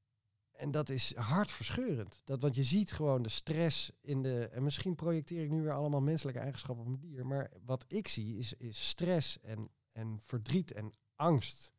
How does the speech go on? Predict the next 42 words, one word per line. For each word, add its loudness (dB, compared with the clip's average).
eh, -4
bij -2
zo'n -2
koe. -2
En -2
dan 4
denk 2
ik -8
van, -4
ja, -2
dat -10
kan, -8
het -12
kan -2
bijna 2
niet 6
zo -2
zijn 0
dat -2
dat -2
beest 0
niks, -2
het -10
is 4
ni-, -2
het, -4
het -4
kan 4
gewoon 6
niet 4
zijn 2
dat -2
dat -2
beest 2
niks 0
voelt, -4
dat 0
daar 0
geen 2
emotie 0
in -4
zit. -10